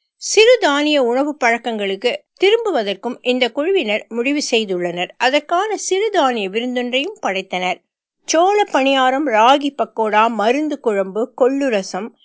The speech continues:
நெல்லிக்காய் சாதம், ராகி புட்டு, குதிரைவாலி உப்புமா, கேப்பைக்கூழ், சோள இடியாப்பம், உளுந்து சாதம்,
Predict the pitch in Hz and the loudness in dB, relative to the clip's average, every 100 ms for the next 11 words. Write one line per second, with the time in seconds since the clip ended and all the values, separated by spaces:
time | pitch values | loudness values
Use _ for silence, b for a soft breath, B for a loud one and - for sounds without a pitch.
0 | b b - 269 339 403 381 269 233 - | b b 2 4 4 2 0 0 0 -2
1 | 208 190 196 233 - 220 226 254 285 330 | 0 0 -2 -8 -4 -2 4 6 6 4
2 | 320 - 220 214 302 392 - 320 427 427 | 0 -2 -8 -6 -6 -6 -6 -2 0 2
3 | 320 208 190 180 180 226 202 180 - b | 0 0 0 -4 -6 -8 -4 -4 -4 b
4 | _ - 359 370 330 - 302 403 392 - | _ 2 2 2 0 0 -4 -6 -6 0
5 | 302 330 320 233 208 233 208 190 240 349 | 4 4 2 0 0 2 2 0 -4 -6
6 | - 262 320 311 285 - 196 180 220 415 | -6 -2 0 0 -2 0 0 0 -2 -6